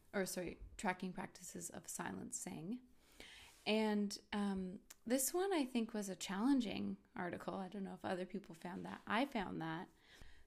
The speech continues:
there were a lot of new terms that Dodson gives us in this, um, this article. So hopefully in this lecture we can go through it together and, um, try to make it,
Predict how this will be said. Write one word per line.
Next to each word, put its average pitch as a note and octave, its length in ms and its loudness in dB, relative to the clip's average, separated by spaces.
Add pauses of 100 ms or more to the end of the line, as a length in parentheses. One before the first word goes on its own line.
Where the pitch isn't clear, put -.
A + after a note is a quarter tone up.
(120)
there G#3 460 0
were G3+ 220 0
a G3+ 80 0
lot G3 500 0 (100)
of G3 380 0
new G3 240 0
terms - 720 0
that - 260 -2
Dodson F3 560 -4 (420)
gives E3+ 200 2
us - 220 -2
in E3+ 200 -4
this, D#3 440 -2 (320)
um, E3 420 -6 (480)
this F3+ 180 -2
article. F3+ 420 -4 (580)
So G#3 520 6
hopefully A#3+ 720 6
in G3+ 160 2
this F#3+ 260 -2
lecture F3+ 400 -2
we E3+ 120 -2
can E3+ 420 -4 (460)
go F#3+ 100 4
through F#3 200 -2
it - 60 -6
together F#3 540 -2
and, F3 500 -6
um, F#3 280 -6
try - 180 -6
to F3+ 80 -8 (460)
make - 520 -4
it, - 580 -8